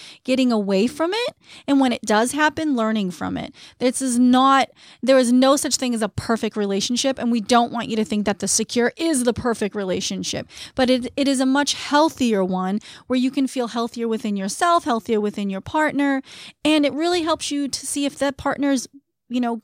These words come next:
a good match for you. And I think that that's what's, what's most important, is sometimes we stay within our old attachment styles and we find ourselves after toxic, after toxic relationships, and we atta-,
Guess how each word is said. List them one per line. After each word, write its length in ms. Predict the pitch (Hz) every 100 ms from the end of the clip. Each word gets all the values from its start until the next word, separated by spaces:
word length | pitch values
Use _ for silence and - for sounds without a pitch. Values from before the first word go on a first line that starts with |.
| -
a 80 | 262
good 340 | 277 294 233
match 380 | 226 240 - -
for 140 | -
you. 180 | 214 202
And 100 | 208
I 60 | 247
think 160 | 277
that 140 | 269 -
that's 260 | 277 294
what's, 280 | 247 247 - -
what's 260 | 247 240
most 240 | 247 233 247
important, 360 | 226 254 -
is 100 | 208
sometimes 580 | - 330 381 277 247 254 - - - -
we 160 | 277
stay 240 | 277 320 302
within 320 | 277 277 240
our 160 | 214 -
old 240 | 214 233 226
attachment 500 | 220 214 208 214 196
styles 320 | 202 190 190
and 160 | 202 196 - -
we 100 | 247
find 280 | - 240 247
ourselves 380 | 233 233 202 -
after 240 | 208 208 196
toxic, 560 | - 262 247 - 196
after 200 | - -
toxic 480 | 190 - 226 - 214
relationships, 760 | 208 208 220 220 196 208 208 -
and 260 | 233 233 - - -
we 160 | 240
atta-, 320 | - - -